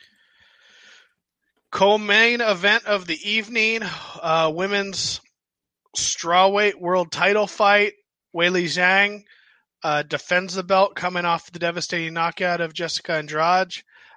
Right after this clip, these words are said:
uh, against Joanna Jędrzejczyk, uh, coming off of her win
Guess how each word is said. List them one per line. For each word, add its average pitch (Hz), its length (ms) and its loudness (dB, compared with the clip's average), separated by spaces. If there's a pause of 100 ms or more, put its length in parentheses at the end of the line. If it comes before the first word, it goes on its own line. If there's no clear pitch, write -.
(120)
uh, 147 400 0
against 156 600 -4
Joanna 165 420 2
Jędrzejczyk, 165 880 0 (720)
uh, 139 260 -8 (140)
coming 165 320 -6
off 160 400 0
of 156 480 2 (100)
her 190 220 0
win 175 340 -2